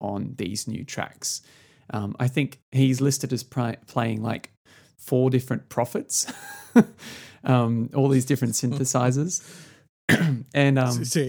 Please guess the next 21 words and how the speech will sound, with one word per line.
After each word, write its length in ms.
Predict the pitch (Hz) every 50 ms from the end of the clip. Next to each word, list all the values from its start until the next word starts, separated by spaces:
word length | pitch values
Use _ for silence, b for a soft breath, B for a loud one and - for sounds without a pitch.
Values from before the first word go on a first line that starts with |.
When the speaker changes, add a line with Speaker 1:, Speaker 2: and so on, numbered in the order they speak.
| 135 -
Speaker 2:
yeah, 180 | - 156 160 156
you 100 | 139 139
should 260 | - 190 165 - -
c-, 160 | - 208 196
clarify 340 | - 190 180 160 - 175 156
those 220 | 147 147 151 135
are 60 | 147 120
keyboards, 500 | - - 156 143 131 135 123 117 113 -
Speaker 1:
Yeah. 220 | 147 143 139 123
Speaker 2:
not, 140 | 135 135 B B B B B B B B B B B 170 175 160 131 -
not 200 | 156 151 147 - - _ _
prophets 380 | - 170 151 139 - 151 -
from 80 | - 151
the 100 | 131 123
Bible. 380 | 113 123 120 113 110 113 113 120
Speaker 1:
That, 340 | 156 139 131 135 139 -
true, 200 | - - - 135
yes. 480 | 120 110 110 113 117 110 - - - - 147
<laughs> 60 | 120 135 131 - - - - - _ - B B B B B 269 262 B B B B B -
But, 300 | - 156 147 - - -
um, 420 | 147 135 131 127 127 127 127